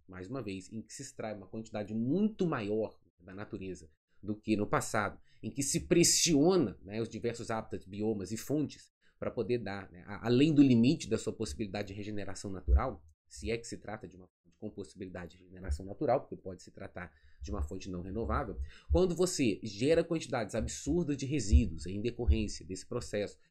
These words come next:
de extrair matéria-prima, produzir, gerar resíduo poluente, gerar lixo depois no final da linha produtiva, quando você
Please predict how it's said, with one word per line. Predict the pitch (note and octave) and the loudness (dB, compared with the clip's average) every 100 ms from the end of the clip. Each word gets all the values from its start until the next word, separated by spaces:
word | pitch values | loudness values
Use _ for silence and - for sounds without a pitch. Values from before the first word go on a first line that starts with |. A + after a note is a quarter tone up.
| _ - | _ -18
de | F#2 G#2+ - | -10 -10 -10
extrair | - G2 C3 | -10 -2 -2
matéria-prima, | C#3 C3+ B2 C3 A#2+ F#2 | 0 0 2 2 2 0
produzir, | - C3 B2 G#2 B2 G#2 | 0 2 2 0 0 0
gerar | F#2+ F#2 | -2 -6
resíduo | A2 A#2 B2+ B2 | -4 -2 -2 -2
poluente, | C#3 A#2+ A#2 A2+ F#2+ | 2 4 4 4 0
gerar | G#2+ G#2 | 0 2
lixo | B2 D#3 D#3+ G#2+ | 2 2 2 0
depois | A2+ - C3+ A2 | -2 0 -2 -2
no | |
final | G#2 G#2+ A2 | -6 -6 -6
da | A2+ | -6
linha | G2 A2 G#2+ | -8 -8 -10
produtiva, | G2+ A2 - A2 F2+ - _ _ - | -10 -12 -10 -8 -8 -12 _ _ -6
quando | B2 A#2+ | -4 -2
você | C3+ - A2+ | -4 -2 -4